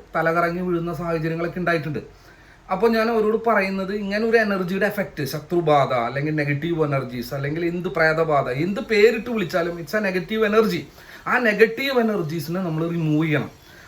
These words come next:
ആ റിമൂവ് ചെയ്യാനുള്ള പ്രോസസ്സുകൾ അവരോട് ഞാൻ പറഞ്ഞു കൊടുക്കാറുണ്ട്. കാരണം അത് ചെയ്യുമ്പോൾ നമ്മുടെ ബോഡിയിൽ നിന്ന് ആ നെഗറ്റീവ് എനർജിയാണ് റിമൂവ് ചെയ്യുന്നത്. അപ്പോൾ ആ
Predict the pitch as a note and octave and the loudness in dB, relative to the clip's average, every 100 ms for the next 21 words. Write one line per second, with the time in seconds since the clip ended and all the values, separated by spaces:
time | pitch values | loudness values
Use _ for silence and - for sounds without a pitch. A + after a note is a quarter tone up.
0 | - C4 C4 G#3 G3 G#3 G#3+ F#3+ F#3+ F#3 | 0 2 2 0 0 0 0 0 0 -2
1 | F#3 F3+ F3 F3+ - E3+ F3 E3 D3+ D#3 | -2 -2 -2 -4 -6 -2 -2 -2 -2 -2
2 | D#3+ D3+ C#3 D#3 C#3+ C#3+ C#3+ C#3 C3 A2 | -2 -4 -6 -4 0 0 0 0 0 -2
3 | F#2+ - D#3 E3+ F3 F3 G3 G3+ G#3 A3+ | -8 -4 -2 0 -2 -6 -8 -8 -4 -4
4 | G#3 G3 G#3 A3+ A3 G#3 G3+ A3 G3 G3 | -2 0 0 0 0 -2 0 2 2 -2
5 | G3+ G#3 G#3+ G3+ E3+ G#3 A#3+ A3 G#3 F#3+ | -2 -2 -2 -2 -4 2 2 2 2 0
6 | B3 A#3+ A#3 G#3+ G#3 F3 C3+ G#2+ - - | 2 2 0 0 0 0 -2 -4 -10 -20
7 | - - - - D#3+ F#3 A#3 A#3+ | -20 -20 -20 -12 -4 0 2 2